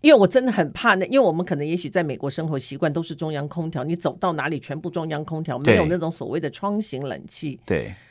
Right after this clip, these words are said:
Speaker 1: 然后你回到台湾，就是你在哪里的时候开哪里。
Speaker 2: 对。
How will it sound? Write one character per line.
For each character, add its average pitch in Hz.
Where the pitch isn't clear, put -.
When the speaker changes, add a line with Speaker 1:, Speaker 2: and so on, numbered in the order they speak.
Speaker 1:
然 180
后 220
你 170
回 156
到 175
台 147
湾， 151
就 165
是 165
你 156
在 247
哪 139
里 156
的 139
时 135
候 151
开 143
哪 101
里。 -
Speaker 2:
对。 170